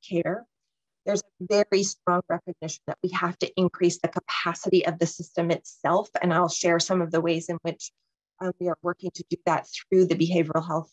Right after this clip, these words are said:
um, Children and Youth Behavioral Health Initiative. One of the key ones is related to workforce, and I'll spend a couple of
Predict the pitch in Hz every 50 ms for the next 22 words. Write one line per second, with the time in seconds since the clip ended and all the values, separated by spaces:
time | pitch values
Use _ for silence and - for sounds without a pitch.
0 | _ _ 185 170 160 156 - 185 165 175 180 170 160 165 - 180 175 170 165 -
1 | 160 160 151 156 - 160 160 160 - - 185 185 180 - _ _ _ _ 180 180
2 | 196 202 190 196 190 185 180 185 202 - - 175 175 165 160 156 175 151 - _
3 | - 175 170 160 165 160 160 156 156 - 147 165 156 - - - 170 151 139 151
4 | - - _ - 196 - - - - 185 185 180 - - _ 151 160 156 160 151
5 | - 180 - - 165 170